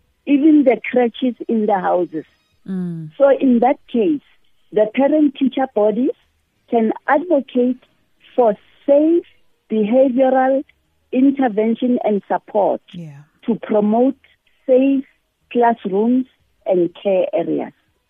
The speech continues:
Speaker 1: So I'm going to say good luck to Anonymous. Thank you for bringing this up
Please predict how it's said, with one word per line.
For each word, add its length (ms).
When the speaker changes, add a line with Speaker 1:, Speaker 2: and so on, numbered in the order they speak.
Speaker 1:
So 260
I'm 280
going 320
to 160
say 240
good 240
luck 400
to 140
Anonymous. 680
Thank 400
you 120
for 180
bringing 540
this 160
up 220